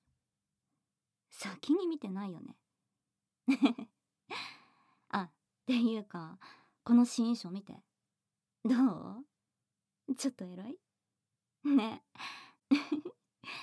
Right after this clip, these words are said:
しばらくはこれ着て動画撮ってくから、よろしく。そういえば今日の子さ、私に会うために一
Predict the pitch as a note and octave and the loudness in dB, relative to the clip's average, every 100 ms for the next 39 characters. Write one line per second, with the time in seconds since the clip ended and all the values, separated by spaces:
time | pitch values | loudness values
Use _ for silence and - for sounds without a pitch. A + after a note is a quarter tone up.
0 | - _ _ _ - A#3 B3+ B3 G3+ F3 | -16 _ _ _ -8 -4 -2 -4 -6 -12
1 | - F3+ F#3 - F#3 F#3+ F#3 F#3+ F#3+ - | -10 -10 -10 -12 -10 -8 -10 -12 -12 -12
2 | - - - _ _ - F3+ F3 - - | -16 -18 -20 _ _ -10 -10 -8 -12 -16
3 | _ _ _ _ _ - _ _ _ _ | _ _ _ _ _ -20 _ _ _ _
4 | _ _ - B3 A#3 B3+ B3+ B3+ B3 F3 | _ _ -10 -2 0 2 4 2 0 -4
5 | - C#4 A#3+ F#3+ F3+ F#3 F#3 F3 E3+ - | 0 2 2 0 -12 -8 -8 -8 -12 -16
6 | - - _ - G3+ G#3 B3 B3 A#3+ A#3 | -20 -20 _ -10 -10 -6 -2 0 0 -2
7 | G3+ F3+ E3 E3 E3 F3 - _ _ A3 | -8 -12 -14 -14 -14 -16 -18 _ _ -2
8 | G#3 | -2